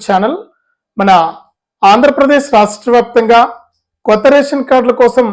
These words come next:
ఎదురు చూస్తున్నటువంటి వారందరికీ కూడా సీఎం చంద్రబాబు నాయుడు గారు దరఖాస్తులు చేసుకోవడానికి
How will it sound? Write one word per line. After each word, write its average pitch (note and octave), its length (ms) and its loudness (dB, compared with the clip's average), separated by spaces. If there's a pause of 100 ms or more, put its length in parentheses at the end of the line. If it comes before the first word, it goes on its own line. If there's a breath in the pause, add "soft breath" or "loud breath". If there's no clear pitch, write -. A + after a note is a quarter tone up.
(240)
ఎదురు A#3+ 260 0
చూస్తున్నటువంటి A#3 680 -2
వారందరికీ G#3+ 560 -2
కూడా A3 180 2 (540)
సీఎం B3+ 280 0 (320)
చంద్రబాబు A3 480 0
నాయుడు G#3 240 0
గారు G#3 160 0 (540)
దరఖాస్తులు C4 560 0 (100)
చేసుకోవడానికి A3 720 -2